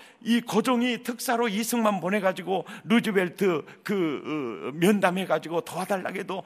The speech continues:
눈 하나 깜짝하지 않았습니다. 심지어는 천구백오십 년대 에치슨 나인은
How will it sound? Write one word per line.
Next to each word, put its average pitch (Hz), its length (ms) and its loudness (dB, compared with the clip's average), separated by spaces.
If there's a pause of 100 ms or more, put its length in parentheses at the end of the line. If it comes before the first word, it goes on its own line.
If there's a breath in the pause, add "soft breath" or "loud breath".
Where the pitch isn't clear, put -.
(100)
눈 285 180 8
하나 302 220 6
깜짝하지 233 560 -2
않았습니다. - 680 -10 (1500 loud breath)
심지어는 262 560 6
천구백오십 240 720 2
년대 190 920 2
에치슨 208 460 2
나인은 190 500 4